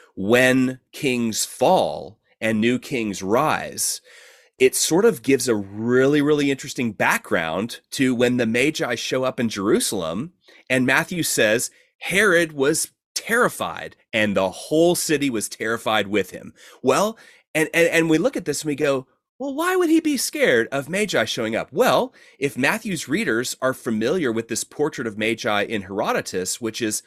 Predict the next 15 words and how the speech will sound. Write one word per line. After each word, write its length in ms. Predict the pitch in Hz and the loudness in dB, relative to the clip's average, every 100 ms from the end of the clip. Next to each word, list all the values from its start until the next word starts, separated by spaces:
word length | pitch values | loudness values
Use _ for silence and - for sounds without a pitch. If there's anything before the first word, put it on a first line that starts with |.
| _ | _
when 340 | 101 110 156 170 | -6 -2 0 0
they 140 | 151 | 0
show 340 | 135 - 123 127 | 0 0 0 0
up, 340 | 202 104 - _ _ _ _ _ _ _ | 0 -2 -6 _ _ _ _ _ _ _
um, 340 | 131 117 107 104 | 0 2 0 -2
somebody's 500 | - - 180 185 123 | -2 2 2 2 0
about 240 | 120 120 110 | 0 -2 -2
to 80 | 117 | -4
lose 240 | 117 117 | -4 -4
power. 380 | - 156 190 98 | -4 -2 2 2
There's 220 | 95 113 | 2 0
gonna 180 | 131 110 | 0 -2
be 160 | 113 104 | 0 2
a, 240 | 98 98 | 2 0
there, 180 | 117 120 | -4 -6